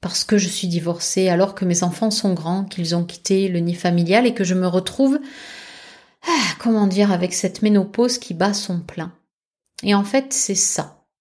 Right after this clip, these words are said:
la question à vous poser. Parce que ce que les femmes ont du mal à réaliser, c'est que ce n'est pas parce que vous divorcez à l'aube de la quarantaine, à l'aube de la cinquantaine, à l'aube de la soixantaine que votre vie est finie.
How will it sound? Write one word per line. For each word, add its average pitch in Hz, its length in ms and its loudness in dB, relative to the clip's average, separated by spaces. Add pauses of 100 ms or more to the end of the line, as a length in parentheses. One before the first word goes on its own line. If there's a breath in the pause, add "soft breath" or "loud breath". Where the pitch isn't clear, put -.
(120)
la 185 100 -2
question 180 720 -8
à 175 120 -4
vous 165 160 -8
poser. 170 500 -6 (420 loud breath)
Parce 220 200 -2
que 254 520 4 (220)
ce - 100 -4
que - 80 2
les 262 140 4
femmes 330 220 2
ont 240 100 4
du 208 160 0
mal 254 180 4
à 247 40 0
réaliser, 202 600 0
c'est 220 360 -2
que 196 320 2 (400 soft breath)
ce - 160 -2
n'est 202 100 6
pas 320 140 0
parce 311 200 -4
que 214 120 -4
vous 190 100 -4
divorcez 180 840 0 (300 soft breath)
à 170 80 2
l'aube 190 240 4
de 175 100 2
la 180 120 4
quarantaine, 180 720 -4 (240 soft breath)
à 175 120 2
l'aube 208 280 4
de 185 100 2
la 190 120 2
cinquantaine, 185 840 -4 (160)
à 170 100 0
l'aube 208 280 4
de 180 80 4
la 175 120 4
soixantaine 180 560 -4
que 214 100 -2
votre 175 300 -4
vie 190 140 -4
est 175 60 0
finie. 196 460 -6